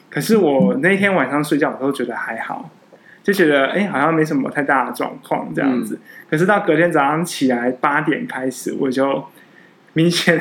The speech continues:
Speaker 1: 的感觉副作用开始出现了。
Speaker 2: 哎，那其实我们的时辰是很接近，因为我是，
Speaker 1: 嗯。
Speaker 2: 你是下午三点嘛，我比你早大概六个小时，我是早上十点的时候，
Speaker 1: 嗯。
Speaker 2: 九点多的时候打。
Speaker 1: 对，但我大概是隔了快十五个小时副作用才出来，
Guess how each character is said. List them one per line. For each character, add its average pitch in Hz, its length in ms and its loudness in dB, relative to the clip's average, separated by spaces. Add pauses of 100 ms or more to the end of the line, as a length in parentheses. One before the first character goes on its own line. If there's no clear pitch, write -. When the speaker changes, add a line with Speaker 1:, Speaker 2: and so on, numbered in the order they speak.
Speaker 1:
的 180 200 2
感 143 200 -2
觉 143 200 2
副 180 200 2
作 175 160 4
用 165 160 4
开 156 200 0
始 139 260 0
出 147 240 0
现 143 320 0
了。 - 180 -10
Speaker 2:
哎， 151 100 0
那 185 120 4
其 180 160 -2
实 156 100 0
我 151 60 2
们 123 100 2
的 107 80 0
时 117 240 0
辰 110 240 -4
是 131 120 -2
很 104 120 -2
接 98 220 -2
近， 101 160 -10
因 147 120 0
为 131 60 2
我 107 60 0
是， 131 400 2
Speaker 1:
嗯。 143 140 -2
Speaker 2:
你 110 80 -2
是 135 60 -2
下 135 200 0
午 107 60 0
三 110 260 -4
点 87 160 -4
嘛， 78 80 -10
我 107 80 -2
比 127 140 0
你 131 140 0
早 90 220 -2
大 107 140 -4
概 113 180 -2
六 120 220 0
个 107 100 -2
小 80 140 -8
时， 78 60 -4
我 110 60 -2
是 127 100 -4
早 - 180 -4
上 123 160 -4
十 104 240 -6
点 90 200 -2
的 - 100 -14
时 - 100 -16
候， 98 240 -6
Speaker 1:
嗯。 208 360 4
Speaker 2:
九 127 140 0
点 98 160 0
多 107 140 -2
的 101 60 -4
时 95 100 -12
候 90 80 -4
打。 - 280 -10 (280)
Speaker 1:
对， 147 320 0
但 240 260 2
我 156 120 4
大 175 100 2
概 226 140 2
是 233 120 0
隔 214 200 0
了 139 140 0
快 202 160 0
十 180 220 -2
五 151 160 4
个 131 140 0
小 123 220 -4
时 127 160 -4
副 151 180 -4
作 147 120 2
用 143 120 0
才 120 140 -4
出 - 300 -6
来， 85 260 -10